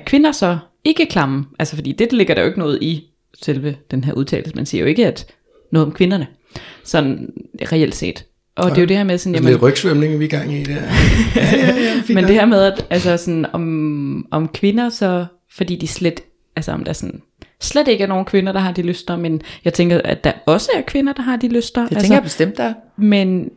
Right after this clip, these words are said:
Speaker 1: der, hvor jeg måske tænker, den går, det er jo det her med, sådan, som du også siger, Michael, at du er meget, måske noget mere åben for at gøre det, og altså sådan, altså det her med, at jeg tror måske, det er nemmere for en kvinde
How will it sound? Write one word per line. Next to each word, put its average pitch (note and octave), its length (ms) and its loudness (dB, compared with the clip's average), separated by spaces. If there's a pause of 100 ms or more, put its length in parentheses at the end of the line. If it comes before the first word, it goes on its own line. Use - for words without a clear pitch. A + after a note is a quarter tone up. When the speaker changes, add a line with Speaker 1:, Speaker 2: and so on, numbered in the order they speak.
(140)
Speaker 1:
der, G3+ 100 4
hvor F3 80 2
jeg G#3+ 160 2
måske E4 220 -2
tænker, G3 280 0
den F3+ 160 -2
går, E3+ 180 0
det B3 120 -2
er C4+ 40 2
jo C#4 80 0
det A3 140 -2
her F#3+ 100 0
med, E3+ 260 0
sådan, E3+ 320 -2 (540)
som F#3 140 -2
du G#3 120 2
også G3+ 140 0
siger, F#3 280 2
Michael, F3+ 380 0
at D#3 120 -6
du B3+ 60 2
er B3+ 40 6
meget, F#3 300 4
måske E3+ 460 -4
noget F#3+ 220 4
mere F3+ 240 4
åben D#4 280 2
for G#3+ 120 0
at F#3 100 2
gøre D#3+ 260 2
det, E3+ 220 -2
og D#3+ 220 -2 (520)
altså D#3+ 180 0
sådan, F3+ 280 0
altså F#3+ 200 0
det G3 100 4
her F#3+ 80 4
med, F#3+ 240 2
at F#3 160 -4
jeg F#3 80 2
tror F#3+ 160 -2
måske, F#3 240 0
det F3+ 160 -2
er - 40 -2
nemmere C4+ 380 2
for G#3 180 0
en E3 120 -2
kvinde C#4 440 0